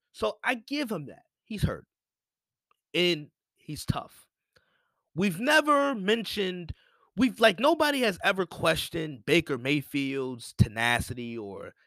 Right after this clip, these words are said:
toughness or his grittiness, how gritty he is. Nobody has ever questioned that about Baker Mayfield. It has been a question about his playma-,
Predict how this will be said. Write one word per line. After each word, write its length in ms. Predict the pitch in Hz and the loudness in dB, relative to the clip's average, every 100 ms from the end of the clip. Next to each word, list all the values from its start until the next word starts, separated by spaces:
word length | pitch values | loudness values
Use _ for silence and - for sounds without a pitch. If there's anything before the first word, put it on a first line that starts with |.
| _ - | _ 0
toughness 880 | - 156 - 120 127 117 - - - _ _ _ _ _ - | 0 0 -6 -8 -8 -6 -10 -14 -18 _ _ _ _ _ -12
or 140 | 110 | -6
his 180 | 110 92 | -6 -6
grittiness, 720 | - 101 120 123 120 123 117 | -12 -8 -4 -2 -2 -2 2
how 240 | - 123 104 | 4 4 0
gritty 420 | - 113 127 123 | -8 -6 -4 -2
he 200 | 123 120 | 0 2
is. 320 | 120 120 - _ _ _ - | 0 -2 -8 _ _ _ -2
Nobody 480 | 330 370 330 320 269 | 6 8 8 6 6
has 220 | 247 185 - 254 | 4 2 -6 0
ever 460 | 285 277 240 233 | 2 4 4 2
questioned 520 | - 226 214 - 165 | 0 0 0 0 0
that 300 | 135 123 120 - | 2 4 2 0
about 320 | 131 135 131 117 | 2 4 4 4
Baker 260 | 143 - | 0 0
Mayfield. 580 | 127 196 - 98 78 - - _ _ _ _ - | 0 0 0 -10 -10 -16 -20 _ _ _ _ 4
It 100 | 240 | 4
has 160 | 233 | 4
been 140 | 180 214 | 2 0
a 80 | 180 | 0
question 460 | - 190 175 175 | -2 -2 -2 -8
about 320 | 147 143 139 | -2 0 0
his 220 | 131 117 - | -2 -8 -10
playma-, 380 | - 262 269 240 | 0 2 4 2